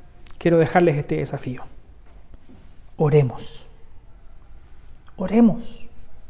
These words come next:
El Señor nos invita a, en este tiempo de pandemia a esperar, a quedarnos en casa, cuarentena, cuidándonos, a la familia,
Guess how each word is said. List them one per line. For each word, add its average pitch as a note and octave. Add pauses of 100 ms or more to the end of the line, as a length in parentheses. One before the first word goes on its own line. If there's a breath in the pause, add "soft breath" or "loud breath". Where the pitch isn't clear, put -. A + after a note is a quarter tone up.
(640 soft breath)
El -
Señor G3
nos G#3+
invita G#3+
a, F#3+
en G#3
este G3+
tiempo G#3+
de G#3+
pandemia F#3+
a -
esperar, F3
a E3
quedarnos F#3+
en E3+
casa, G3
cuarentena, F#3+
cuidándonos, F#3+
a -
la D3+
familia, G#3+